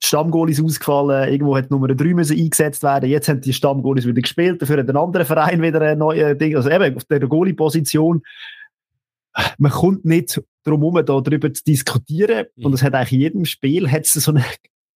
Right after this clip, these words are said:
Speaker 1: Anekdote, was der Goalie betrifft. Bei allen ist es irgendwie spannend. Beim ersten Duell, das war am Samstag bei G C gegen den F C B, eben, haben beide Mannschaften mit dem Nummer eins wieder gespielt. Im Cup unter der Woche haben beide mit dem Nummer zwei gespielt.
Speaker 2: Mhm.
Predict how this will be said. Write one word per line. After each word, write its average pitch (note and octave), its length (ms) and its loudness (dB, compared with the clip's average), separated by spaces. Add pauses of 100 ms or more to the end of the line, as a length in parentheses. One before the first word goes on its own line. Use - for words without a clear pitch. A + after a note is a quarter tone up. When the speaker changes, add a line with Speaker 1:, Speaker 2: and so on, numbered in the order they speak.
(360)
Speaker 1:
Anekdote, D3+ 840 -2
was C3 160 -2
der C#3 80 0
Goalie D#3+ 380 0
betrifft. D#3+ 440 -2
Bei C3 120 -2
allen D3 240 2 (120)
ist C3 120 0
es B2+ 100 2
irgendwie B2+ 300 2
spannend. D3 500 0 (1200)
Beim C#3 100 0
ersten E3 400 2
Duell, D3 340 4
das D3 280 -2
war D#3 220 2
am C#3+ 80 4
Samstag D3 520 0
bei C3+ 180 2
G C#3+ 260 0
C D3 120 -4
gegen C3 200 0
den C3+ 120 2
F - 120 -4
C C3+ 100 -4
B, D3 160 2
eben, C#3+ 240 2
haben A#2+ 220 0 (100)
beide D3+ 380 2
Mannschaften D#3 580 2
mit C3+ 180 0
dem C3 100 4
Nummer B2+ 200 4 (160)
eins D#3+ 220 0
wieder E3+ 160 2
gespielt. F3+ 400 2
Im B2+ 180 2 (480)
Cup D#3+ 260 2
unter E3+ 240 2
der D3 140 2
Woche D3 260 2
haben C3 200 2
beide C#3 360 2
mit C3 220 0
dem B2+ 80 4
Nummer B2+ 300 4
zwei C#3 260 2
gespielt. E3 360 0
Speaker 2:
Mhm. A2+ 100 -14